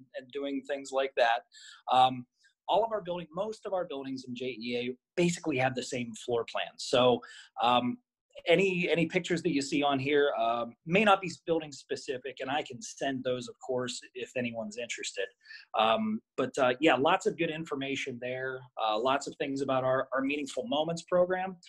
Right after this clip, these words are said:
Um, we have, uh, five cornerstones to that Meaningful Moments program. It's family partnerships, education, innovation, a specialized dining program, and, um,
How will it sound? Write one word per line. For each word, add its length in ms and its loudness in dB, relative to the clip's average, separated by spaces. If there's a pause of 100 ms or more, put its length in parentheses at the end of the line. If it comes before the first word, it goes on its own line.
(280)
Um, 460 0 (520)
we 160 0
have, 180 4 (100)
uh, 300 2 (640)
five 240 6
cornerstones 480 0
to 60 -2
that 140 2
Meaningful 280 -2
Moments 320 -2
program. 560 -2 (420)
It's 500 -8 (180)
family 260 4
partnerships, 840 2 (500)
education, 760 -2
innovation, 680 0 (320)
a 40 -8
specialized 520 2
dining 260 0
program, 600 0 (280)
and, 280 -2
um, 420 -2